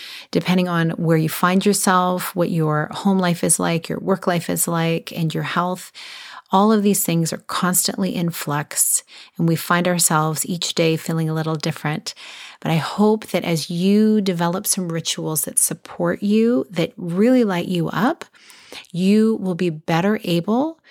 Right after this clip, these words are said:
to not only withstand, but really thrive through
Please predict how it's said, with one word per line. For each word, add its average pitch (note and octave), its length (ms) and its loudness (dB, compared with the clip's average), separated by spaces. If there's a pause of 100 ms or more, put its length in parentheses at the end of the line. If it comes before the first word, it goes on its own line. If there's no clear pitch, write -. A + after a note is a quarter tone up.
(180)
to - 120 0
not B3 220 2
only D4 220 4
withstand, E3+ 1120 0
but F#3 120 -2
really G3 300 2
thrive E3 800 -2
through D#3+ 720 -2